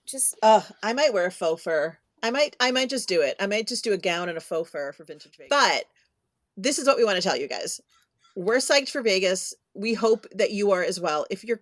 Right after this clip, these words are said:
Speaker 2: coming to Wedding M B A, please join us. Joining us for either one of these events is going to make your week so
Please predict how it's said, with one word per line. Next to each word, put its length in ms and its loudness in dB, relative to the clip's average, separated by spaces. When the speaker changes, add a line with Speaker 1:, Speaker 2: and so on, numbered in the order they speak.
Speaker 2:
coming 320 -6
to 100 -6
Wedding 240 0
M 80 -4
B 140 -4
A, 240 -8
please 500 -2
join 400 -4
us. 300 -4
Joining 380 -2
us 180 -2
for 180 0
either 280 2
one 140 0
of 60 -4
these 160 -2
events 320 -4
is 140 -8
going 240 0
to 60 -4
make 200 -4
your 120 -4
week 360 -6
so 580 2